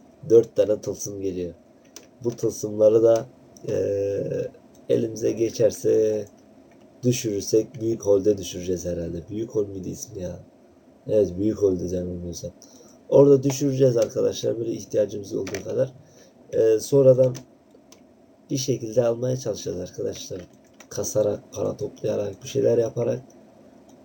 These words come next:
seri para kasma yöntemleri var arkadaşlar. Onları da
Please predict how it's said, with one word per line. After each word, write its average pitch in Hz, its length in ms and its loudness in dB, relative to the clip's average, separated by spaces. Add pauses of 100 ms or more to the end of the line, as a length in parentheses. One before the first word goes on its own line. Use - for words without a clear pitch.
seri 120 420 4
para 107 280 4
kasma 110 340 2
yöntemleri 107 520 2
var 104 140 4
arkadaşlar. 98 540 -4
Onları 98 400 -6
da 104 40 -2